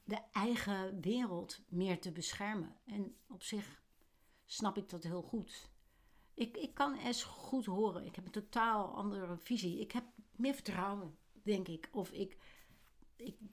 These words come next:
pas mij meer aan, aan hoe het nu is. Ik weet niet precies wat het verschil is. Ik kan haar wel goed horen. En uiteindelijk gaat het haar om,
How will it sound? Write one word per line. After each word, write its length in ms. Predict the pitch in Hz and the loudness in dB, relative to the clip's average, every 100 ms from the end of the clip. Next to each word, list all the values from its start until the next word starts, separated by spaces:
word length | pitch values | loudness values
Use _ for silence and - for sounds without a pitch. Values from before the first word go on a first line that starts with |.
| - - - - - 185 - - - | -18 -20 -20 -20 -14 -12 -12 -14 0
pas 240 | 254 240 | 0 4
mij 260 | 233 202 190 | 6 6 4
meer 460 | 180 196 220 196 - | 4 4 2 2 2
aan, 380 | 208 233 233 | 2 2 0
aan 120 | 185 180 | -2 -2
hoe 240 | 170 196 | 0 0
het 180 | 180 175 | -2 -4
nu 320 | 180 180 185 | -2 0 -2
is. 480 | 226 247 269 - - - - - - - - - - - - 330 _ - _ _ _ _ - - - - - - _ | 0 0 0 -6 -10 -18 -20 -20 -20 -20 -20 -20 -20 -20 -20 -20 _ -20 _ _ _ _ -20 -20 -16 -14 -14 -18 _
Ik 160 | - 254 | -2 6
weet 140 | 262 | 8
niet 140 | 285 285 | 8 4
precies 500 | - 220 - 202 - | -2 -2 0 0 0
wat 200 | 180 202 | -6 -6
het 160 | 165 | -10
verschil 340 | - 165 - 165 | -8 -6 -2 -2
is. 160 | 160 | -2
Ik 100 | 208 | -2
kan 180 | - 233 | 0 2
haar 180 | 208 190 | 2 0
wel 160 | 208 214 | 0 -2
goed 280 | - 214 | -4 -6
horen. 440 | 151 165 160 160 160 - - - - | -6 -8 -6 -8 -10 -16 -20 -20 -4
En 180 | 226 208 | 4 6
uiteindelijk 720 | 208 - 220 254 240 233 - _ - | 4 2 2 4 2 0 -6 _ -18
gaat 400 | - - 214 214 | -4 4 4 4
het 120 | 208 | -2
haar 400 | 165 185 180 - - | -2 2 2 0 -6
om, 300 | 175 190 | -2 -2